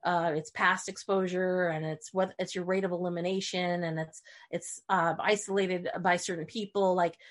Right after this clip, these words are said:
so what I, t-, what I tell people about hair and urine tests is get a hair and urine test now. Stop touching or interacting with these products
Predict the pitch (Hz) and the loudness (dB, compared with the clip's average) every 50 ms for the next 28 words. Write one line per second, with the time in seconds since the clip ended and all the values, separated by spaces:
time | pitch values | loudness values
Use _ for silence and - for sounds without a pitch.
0 | - - - - - 240 233 247 254 294 330 - 277 - 247 254 254 254 277 320 | -20 -16 -6 0 2 4 6 6 6 6 4 0 -6 -2 0 4 6 6 6 6
1 | 330 - 311 302 285 285 - - 262 247 - - 202 185 180 175 170 170 175 - | 4 2 2 2 2 2 0 -8 -10 -8 -4 0 2 2 4 4 2 2 0 -2
2 | - _ _ _ _ - 202 190 220 220 226 208 196 214 185 190 190 226 311 330 | -6 _ _ _ _ -4 0 4 6 6 6 4 2 2 2 2 2 4 4 4
3 | 302 269 - 196 170 175 - - 196 185 180 180 - _ _ - _ _ _ _ | 4 2 2 0 -2 -2 -2 -6 -6 -6 -8 -8 -14 _ _ -20 _ _ _ _
4 | - 240 277 381 339 269 339 311 294 294 294 277 254 247 247 247 240 - 233 208 | 4 6 6 6 6 6 8 8 8 8 6 6 4 4 2 2 2 2 2 2
5 | 208 - - 196 196 208 208 185 156 143 139 151 - _ _ - - - - - | 2 2 0 4 6 6 6 6 4 2 -2 -4 -8 _ _ -12 -12 -4 4 6
6 | 277 277 359 - - - - 302 247 - - 285 262 262 254 254 254 254 254 240 | 8 8 8 4 2 0 4 4 4 4 6 4 4 6 4 4 2 4 4 6
7 | 233 240 240 240 247 226 214 208 208 - 214 208 202 202 - - 214 196 190 165 | 6 6 4 2 -2 -2 0 0 -2 0 0 0 0 0 0 2 4 4 4 4
8 | 160 - - - - | 2 0 -4 -14 -16